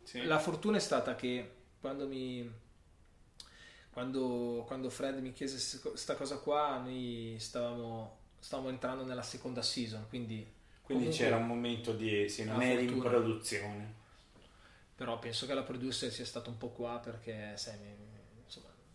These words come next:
Speaker 2: comunque
Speaker 1: Sì, sì.
Speaker 2: spesero dei soldi per me, no? E basta, eh, entrai in Paramount, eh, non mi sembrò vero, come lead character, quindi non avendo mai avuto esperienza da lead proprio in production, cioè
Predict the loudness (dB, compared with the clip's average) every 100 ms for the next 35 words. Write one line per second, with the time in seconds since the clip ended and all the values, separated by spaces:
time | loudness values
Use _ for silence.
0 | -20 -20 -12 -12 -10 -12 -12 -8 -6 -4
1 | -4 -4 -4 -2 -4 -6 -8 -8 -8 -10
2 | -12 -16 -20 -20 -20 -20 -20 -20 -20 -20
3 | -20 -20 -20 -20 -20 -20 -20 -8 0 4
4 | 6 4 4 4 4 6 4 4 0 -2
5 | -6 -4 -2 0 -2 -4 -4 -4 -4 -2
6 | 0 0 0 0 2 2 4 4 2 0
7 | -2 0 0 0 -2 -6 -4 -2 -2 0
8 | 0 2 4 4 2 -2 -10 -20 -18 -6
9 | 0 2 4 2 0 0 0 0 -2 -4
10 | -4 -4 -4 -2 -6 -12 -18 -8 -6 -4
11 | -4 -4 -6 -6 -2 0 0 -2 -6 -4
12 | -4 -4 -4 -4 -2 -2 -2 -6 -10 -12
13 | -12 -8 -6 -6 -10 -8 -4 0 0 2
14 | 0 -2 -6